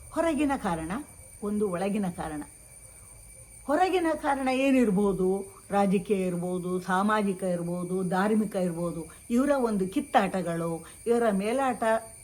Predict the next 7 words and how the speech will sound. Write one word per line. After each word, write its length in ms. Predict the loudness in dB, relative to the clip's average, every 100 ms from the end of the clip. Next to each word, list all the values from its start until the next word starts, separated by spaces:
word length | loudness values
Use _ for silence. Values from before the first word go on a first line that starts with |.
| -16 -4
ಇದರಲ್ಲಿ 520 | -2 0 0 2 0 2
ಹೊಡೆದಾಟಗಳು, 920 | 2 4 4 4 0 -4 -4 -6 -10 -12 -2
ಅಥವಾ 440 | 0 2 0 0 -2
ಅವ್ರದ್ದೇ 760 | 0 2 0 -2 -4 -2 0 0
ಒಂದು 460 | 2 4 4 0
ಸ್-, 480 | -6 -18 -20 -14 0
ಸರಿ 440 | 4 4 4 0